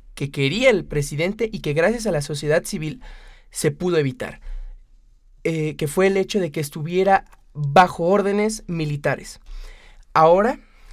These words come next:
eh, lo que es ahora la Guardia Nacional, eh, es una composición híbrida. Eh, combina elementos de la Policía Federal con, con miembros de las unidades de vi-, de vigilancia de las Secretarías de la Defensa y Marina.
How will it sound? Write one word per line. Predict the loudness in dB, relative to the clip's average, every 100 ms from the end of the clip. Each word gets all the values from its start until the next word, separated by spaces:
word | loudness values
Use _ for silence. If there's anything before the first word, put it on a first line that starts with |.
| -14 -10
eh, | -8 -6 -4 -2
lo | -2
que | 0 -2
es | -2
ahora | 0 2 2
la | 2
Guardia | 2 2 2
Nacional, | -2 -2 -2 -2 -2 -14 _ -20 -20 -18
eh, | -8 -6 -6 -10
es | -12 -4
una | -2 -2
composición | -4 -4 -6 -4 -6 4 4 4
híbrida. | 0 -2 -4 -6 -10 -18 -20 -20 -20 -8
Eh, | -2 -2 -2 -6 -16 -16 -6
combina | -2 0 0 2 2
elementos | 2 0 -2 -4 -2
de |
la | 0 0
Policía | -2 -2 -2 -4
Federal | 0 2 2 2 0
con, | -4 -2 -4 -8
con | -6 -4
miembros | -2 0 -2
de | -2
las | -4 -4
unidades | -2 0 0
de | -2
vi-, | -6 -12
de | -4 -2
vigilancia | -2 0 0 2 0
de |
las | 0 -4
Secretarías | -6 -4 -2 -2
de | 0
la | -2
Defensa | -2 -4 -2 -2 -6 -6
y | -2
Marina. | -2 -2 -6